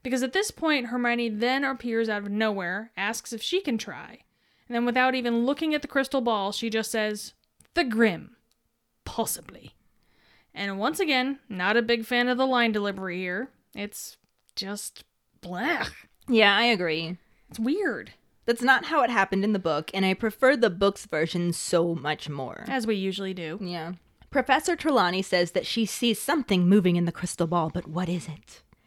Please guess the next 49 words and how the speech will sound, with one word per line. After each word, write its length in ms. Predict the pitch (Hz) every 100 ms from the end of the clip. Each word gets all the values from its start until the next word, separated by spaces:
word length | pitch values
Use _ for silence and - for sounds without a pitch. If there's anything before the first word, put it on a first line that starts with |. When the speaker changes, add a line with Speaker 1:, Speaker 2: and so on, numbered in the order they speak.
| _
Speaker 2:
After 260 | 226 220 214
building 360 | 175 170 175 170
up 140 | 170
a 40 |
little 260 | 165 170 160
bit 160 | 160 156
of 100 | -
suspense, 720 | 156 - 392 240 233 277 - - - -
she 160 | - 240
begins 380 | 208 240 277 262
to 100 | 202
reveal 420 | 175 208 294 190
that 160 | 180 202
it's 160 | 202
the 180 | - 233
gr-, 460 | 202 233 311 240 - _ 240
but 320 | 208 185 190
Hermione 420 | 208 196 185 190
cuts 260 | - 170 -
her 140 | 190
off, 280 | 143 147 - -
and 380 | 190 180 185 _ _ _ 202
I 80 |
think 220 | 190 302 359
you're 100 | 339
right 240 | 339 466
about 260 | 190 175 202
that 180 | 202
sass 360 | - 403 480 -
leak, 260 | 220 185 -
because 260 | 226 262
she 200 | - 285
says, 320 | 294 240 233 -
"Oh, 160 | 359 392
for 220 | - 311
goodness 580 | 208 - 277 233 214 -
sake, 320 | - 202 180
not 240 | 240 202 -
that 180 | 202
ridiculous 540 | 202 - 214 - 190 185
Grim 320 | 202 208 202
again." 440 | 160 143 156 175 - _ -
Speaker 1:
It's 140 | 214 285
the 80 |
sass 340 | 294 427 466 -
leak, 180 | 240 -
I'm 120 | 214
telling 240 | 311 392
you. 140 | 117